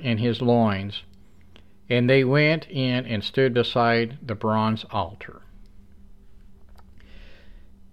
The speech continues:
Ezekiel's vision here, uh, of the seven angels,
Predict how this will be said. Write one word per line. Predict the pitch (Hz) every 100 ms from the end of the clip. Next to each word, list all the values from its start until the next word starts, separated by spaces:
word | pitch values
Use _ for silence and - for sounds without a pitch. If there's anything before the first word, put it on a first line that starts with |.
| - - - -
Ezekiel's | 160 147 277 302 226 127
vision | 139 175 175 160
here, | 139 151 147 143 139 131
uh, | 131 - 127
of | 113
the | 117
seven | 151 156 139 131
angels, | 127 127 123 120 120